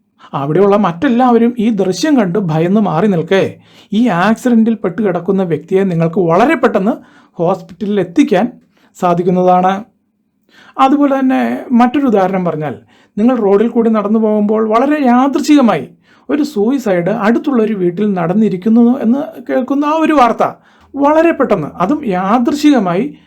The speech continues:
നിങ്ങൾ അറിയുന്നു. ഇത് ഈ പറഞ്ഞത് ഏത് തരത്തിലുള്ള ആത്മഹത്യാ പ്രവണതയും ആകട്ടെ, മറ്റുള്ളവർ അവിടെ നിസ്സഹായരായി നോക്കി നിൽക്കുമ്പോൾ അവിടെ നിങ്ങൾക്ക് വളരെ പെട്ടെന്ന് ആ വ്യക്തിയെ രക്ഷിക്കണമെന്നുള്ള ആ ഒരു ശക്തമായിട്ടുള്ള ആ ഒരു തോന്നൽ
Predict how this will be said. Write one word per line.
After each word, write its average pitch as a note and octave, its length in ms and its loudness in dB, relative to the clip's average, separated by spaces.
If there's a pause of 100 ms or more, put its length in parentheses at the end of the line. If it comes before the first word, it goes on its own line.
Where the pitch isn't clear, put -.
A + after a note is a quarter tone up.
(280)
നിങ്ങൾ F#3 240 0
അറിയുന്നു. G3 540 0 (560)
ഇത് C3 180 -6
ഈ E3+ 140 0
പറഞ്ഞത് F3 320 0
ഏത് E3 180 2
തരത്തിലുള്ള A#3+ 520 2
ആത്മഹത്യാ G3+ 480 0
പ്രവണതയും G3+ 560 0
ആകട്ടെ, G3 520 0 (440)
മറ്റുള്ളവർ A3 580 2
അവിടെ G#3 220 2
നിസ്സഹായരായി A3 920 0
നോക്കി F3 300 -4
നിൽക്കുമ്പോൾ E3+ 600 -4 (340)
അവിടെ D3 260 -4
നിങ്ങൾക്ക് E3+ 340 -4
വളരെ F#3+ 400 2
പെട്ടെന്ന് G#3 720 -4
ആ D3+ 100 -2
വ്യക്തിയെ F#3 460 -2
രക്ഷിക്കണമെന്നുള്ള G#3+ 840 0
ആ D4 360 -2
ഒരു C#4 180 -2
ശക്തമായിട്ടുള്ള B3+ 800 -2
ആ B3+ 60 2
ഒരു C4 160 -2
തോന്നൽ C#4 540 0